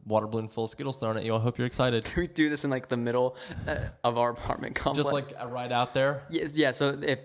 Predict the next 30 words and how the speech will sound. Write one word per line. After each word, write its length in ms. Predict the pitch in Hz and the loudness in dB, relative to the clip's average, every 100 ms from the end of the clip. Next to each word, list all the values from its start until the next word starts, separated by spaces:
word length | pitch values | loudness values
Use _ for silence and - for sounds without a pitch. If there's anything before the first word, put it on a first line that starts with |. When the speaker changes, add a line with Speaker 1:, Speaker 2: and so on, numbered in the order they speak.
| - - - | -10 -12 -2
Speaker 2:
I 40 | |
mean, 480 | 135 127 120 123 - - | 0 2 0 -4 -10 -6
ninety-nine 540 | 139 135 131 123 120 | 0 2 2 2 0
percent 200 | 107 120 | 0 0
of 60 | 113 | 0
you 100 | 107 | 2
don't 200 | 110 110 | 0 2
know 100 | 110 | 0
what, 240 | 104 107 110 | 2 0 0
what 140 | 107 | 0
our 260 | 104 101 101 | 2 0 -2
apartment 400 | 110 110 107 110 | -2 -2 -2 -2
complex 280 | 101 - - | -6 -6 -10
looks 160 | - | -10
like. 80 | 101 | 0
Speaker 1:
Yeah. 80 | 95 | 4
Speaker 2:
Basically, 360 | 92 87 123 117 | 4 4 0 0
there's, 240 | 113 107 | 0 2
like, 220 | 113 104 - - _ _ _ _ - | -2 -2 -8 -20 _ _ _ _ -14
a 60 | 117 | -6
bunch 320 | 104 113 117 | -2 0 0
of 180 | 120 113 | -6 -2
buildings, 380 | 117 110 113 110 | 0 0 -2 -6
kind 320 | - 127 135 | -4 -2 0
of, 260 | 131 127 - - | 0 -2 -8 -6
at 120 | 131 | -4
least 160 | 127 | -2
where 80 | 120 | 0
we 160 | 113 113 | 0 0
are, 200 | 98 | 0